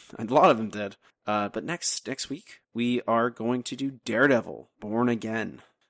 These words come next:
Uh, Frank Miller, David Mazzucchelli, uh, eight issues, very, uh, important, very influential on the new T V show, certainly. Uh, and I'm with us.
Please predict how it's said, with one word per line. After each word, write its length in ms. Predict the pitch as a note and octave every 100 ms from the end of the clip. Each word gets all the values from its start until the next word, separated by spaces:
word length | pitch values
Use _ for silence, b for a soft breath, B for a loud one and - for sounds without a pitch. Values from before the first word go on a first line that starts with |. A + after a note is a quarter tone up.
| _
Uh, 60 | -
Frank 240 | - A2
Miller, 220 | G2+ G#2+ G#2
David 260 | G#2+ G#2+
Mazzucchelli, 760 | G#2 G#2 G#2 - A2 G#2+ G#2 G#2 - _ _ -
uh, 200 | - - - _
eight 160 | A2+ A#2+
issues, 840 | A2+ A2+ - A2 G#2 G#2 - - - _
very, 600 | - A#2 A2 G#2+ G2+ F#2
uh, 260 | E2+ A#1+ G1+ - _ _ - - _
important, 540 | A#2+ - C3 F#2 G2+ - _ -
very 440 | A2 A#2 A2+ A2+
influential 640 | A2+ - A2 A2 - G#2 F#2+
on 360 | G#2 G#2 G#2
the 220 | G#2+ A2 A2 _ -
new 200 | G#2+ G#2+
T 180 | - F3
V 80 |
show, 320 | D4+ - C#2+ - _ -
certainly. 460 | - - B1+ D2 - B B B B B -
Uh, 120 | F2+
and 160 | F#2+ G2
I'm 260 | - F#2 F2+ _ _ _ _
with 180 | - G2+
us. 420 | - - -